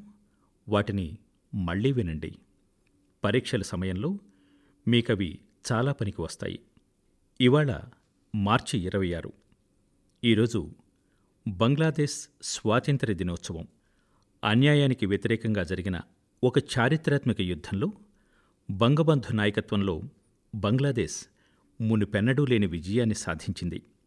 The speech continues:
ఇలాంటి ప్రత్యేకమైన రోజున సోదరీమణులకు, స్వాతంత్ర్య బంగ్లాదేశ్ సోదర పౌరులకు స్వతంత్ర దినోత్సవ సందర్భంగా అనేకానేక శుభాకాంక్షలు తెలియచేసుకుంటూ,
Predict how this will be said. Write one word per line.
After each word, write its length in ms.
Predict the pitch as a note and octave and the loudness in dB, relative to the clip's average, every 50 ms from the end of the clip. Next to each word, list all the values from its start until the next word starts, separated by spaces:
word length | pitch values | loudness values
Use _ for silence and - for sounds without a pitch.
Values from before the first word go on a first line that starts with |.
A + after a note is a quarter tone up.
| _ _ _ _ _ _ _ _ _ _ _ _ - | _ _ _ _ _ _ _ _ _ _ _ _ 6
ఇలాంటి 320 | C#3+ C#3 D#3 D#3+ D3 D3 | 6 8 8 6 4 2
ప్రత్యేకమైన 640 | - A2 G#2 - - D#3 D3 - D3+ C#3+ C#3 B2+ | 0 0 0 2 2 2 2 2 2 2 2 2
రోజున 460 | A2+ G2 G2+ G2 G#2 G2 F2+ D2+ - - _ _ _ _ _ _ _ _ | 2 2 0 0 0 -2 -4 -4 -8 -12 _ _ _ _ _ _ _ _
సోదరీమణులకు, 960 | - - - B2 A#2+ B2+ C#3+ C3 C3 B2 A#2 G#2+ G#2 G2 G2+ - - G2+ G2+ A2 - _ _ _ _ _ _ _ _ _ _ _ - | -8 -2 2 4 4 6 6 6 6 4 4 2 2 0 -2 -4 -6 -8 -8 -10 -14 _ _ _ _ _ _ _ _ _ _ _ -14
స్వాతంత్ర్య 680 | - - - C3+ C3 D3 - E3+ D#3+ D#3 D#3 C#3+ C#3 | -12 -2 4 6 6 6 6 6 4 4 4 4 4
బంగ్లాదేశ్ 540 | A2+ F#2+ G#2+ A2+ A#2 B2 A#2+ A2+ A#2+ A#2 - | 4 4 4 4 4 4 4 4 2 0 0
సోదర 300 | - A2 G#2 G2+ A#2+ A2+ | 0 0 0 2 2 0
పౌరులకు 600 | A2 - G#2+ G2+ G2+ F#2+ F#2+ F#2 - G2 F#2 G#2+ - _ _ _ _ _ _ _ _ _ _ _ _ _ _ _ - | 0 0 -2 -2 -2 -2 -4 -4 -4 -6 -8 -8 -10 _ _ _ _ _ _ _ _ _ _ _ _ _ _ _ -16
స్వతంత్ర 500 | - - - C3 C3 - C#3+ C3 D3 B2 | -8 0 2 2 4 4 4 2 2 2
దినోత్సవ 380 | A2 A#2+ A2 G#2+ G#2 - A2+ G2 | 2 4 4 2 2 0 -2 -4
సందర్భంగా 760 | - - F#2+ F2+ G2 F#2+ E2+ - - G2+ F#2+ E2+ - - - _ _ _ _ _ _ _ _ _ _ - | -2 -2 -2 -2 -2 -2 -4 -4 -2 -2 -2 -2 -4 -8 -14 _ _ _ _ _ _ _ _ _ _ 0
అనేకానేక 580 | A#2+ G#2+ G#2+ G#2+ G2+ - G#2+ F#2+ F#2+ F#2+ - G#2 | 2 2 2 2 0 0 0 -2 -2 -2 -4 -4
శుభాకాంక్షలు 680 | - - G2 F2+ A2 A#2+ - B2+ A2 - - G2+ F2+ | -6 -6 -4 -4 -4 -2 -2 -2 -2 -2 -2 -4 -4
తెలియచేసుకుంటూ, 760 | F2 - F#2+ G2 F#2 - G#2 - - - A2+ A2 - G3+ G#3+ | -2 -2 -2 0 0 0 -2 -2 -2 -2 -2 -2 0 0 -2